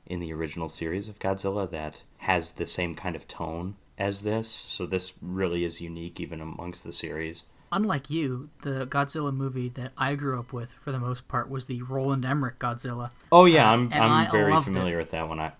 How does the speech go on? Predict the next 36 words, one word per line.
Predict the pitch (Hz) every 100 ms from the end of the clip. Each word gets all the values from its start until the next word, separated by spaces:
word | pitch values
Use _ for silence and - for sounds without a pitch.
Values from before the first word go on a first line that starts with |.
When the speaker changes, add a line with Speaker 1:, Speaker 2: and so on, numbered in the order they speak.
| -
Speaker 1:
I | 92
watched | 92 85 -
that | 82 78
one | 78
a | 78
lot | 78 78 76
as | 82 80
a |
kid, | 76 - 80
and | 78 80
I | 80 82
liked | - 104 95
it | 87
as | 85 78
a |
kid, | - - 85 82 -
but | 82 80
I | 78 80 76 - - -
do | 80
not | 78 -
<laughs> |
enjoy | 110 92 101
it | 85 85
now. | 82 80 76
Speaker 2:
<laughs> | - - - 240 - - - - - - 254 262 151
Yeah, | 147 131
I | 113 139
think | 151
I'd | 143 139
definitely | 143 135 127
take | 131 -
fifty-four | 135 127 120 131 123
Godzilla | 123 120 120 117 113
over | 123 120 120 - -
ninety-eight. | 120 120 117 117 - - - -
Speaker 1:
Absolutely. | 92 90 92 95 - -